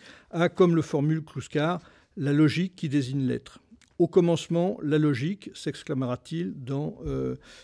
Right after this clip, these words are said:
Les chemins, euh, de la praxis. Bon, on ne fe-, on ne fera qu'en esquisser donc quelques possibles pistes,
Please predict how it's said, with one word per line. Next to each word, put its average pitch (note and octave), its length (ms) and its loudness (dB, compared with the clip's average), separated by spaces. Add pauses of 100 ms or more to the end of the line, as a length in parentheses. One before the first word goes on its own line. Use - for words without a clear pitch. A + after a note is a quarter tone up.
(160)
Les C#3 120 -6
chemins, C3+ 580 -4
euh, B2+ 460 -2
de C3 120 -8
la C3 100 -2
praxis. - 500 -12 (480)
Bon, C#3+ 140 -4
on D3+ 80 0
ne E3+ 60 0
fe-, - 200 -6
on E3+ 80 -6
ne D#3 60 -4
fera F#3+ 240 2
qu'en G3+ 240 0
esquisser - 1040 -4
donc D3+ 220 -2
quelques C#3 640 -4
possibles C#3+ 580 -6
pistes, - 500 -6